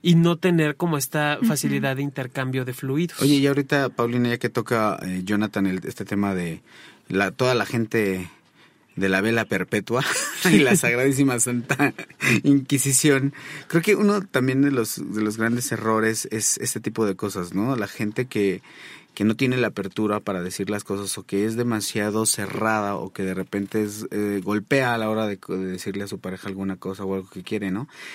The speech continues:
Speaker 3: La forma en la que inhibe a la persona
Speaker 2: Ujú.
Speaker 3: que tiene enfrente y que ya no puede hacer, o sea, la persona sí, sí va a tener esta inhibición, este, de poder, este, expresarse de una manera sexual más abierta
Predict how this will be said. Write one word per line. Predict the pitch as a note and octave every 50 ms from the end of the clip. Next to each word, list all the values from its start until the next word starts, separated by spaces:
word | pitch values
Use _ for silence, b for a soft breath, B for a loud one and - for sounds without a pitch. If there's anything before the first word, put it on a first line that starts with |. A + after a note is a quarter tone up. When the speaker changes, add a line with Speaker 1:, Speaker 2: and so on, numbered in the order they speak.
| B B B B
Speaker 3:
La | - A2+ A#2
forma | - - C3+ C3+ C3+ C#3+ D3+ D#3 D#3+ - -
en | - A#2+ G#2+ G#2+
la | G#2 G#2+
que | G#2 - A#2
inhibe | A2+ A2+ A#2 B2 C3 D3 E3 D#3+ D3 B2+ C3+ D#3+ E3+ _
a | - -
la | F#2+ G2 G2
persona | - - F#2+ F#2+ - - A#2 G#2+ G#2+ G#2 F#2+ F#2
Speaker 2:
Ujú. | G2+ F#2+ F#2 F#2 G2+
Speaker 3:
que | A2+
tiene | A2+ - A2 A2 A#2
enfrente | A#2+ A2 - A#2 A2+ A2 G2+ - A#2+ D3+ - B B B B B B B B
y | - -
que | - A#2
ya | C3 C3+
no | E3+ E3+
puede | - E3+ F3
hacer, | E3 D#3 - A3 A3+
o | G3+
sea, | E3+ E3+
la | C#3+ C3+
persona | C3+ B2 A#2+ - D3+ C#3 D3 D3+
sí, | C#3+ C3+ B2
sí | - - C3 B2
va | A#2+ A#2+ B2+ B2+ B2+ B2+ B2 - - A2+ A2 A2
a | A2+ A2
tener | - G#2+ A2 A2+ A#2 A#2
esta | A#2+ - - B2 A#2+ A#2 A2 G#2+ E2 - -
inhibición, | - G#2+ G#2 G#2 G2 G2 G2 F#2+ - - - A#2+ A#2 A2+ A2+ A2+ - _ _ b b b b b b b b b b
este, | - G2 G2 - - - G2+
de | G2 G2
poder, | F#2+ - G#2 G2 G2+ G#2
este, | G#2+ A2 - - - G2+ F2+ E2+ D#2+ -
expresarse | - - - - G2+ G2 - - G#2 G#2+ A2 - A2+
de |
una | G#2 G#2
manera | G2+ G#2 G#2 G#2 G#2
sexual | - - G2 - - G#2 G2+
más | G2+ G#2+ A#2+ C3+ -
abierta | D3 C3 A#2+ A#2 A2 A2+ - C3+ F3+ A3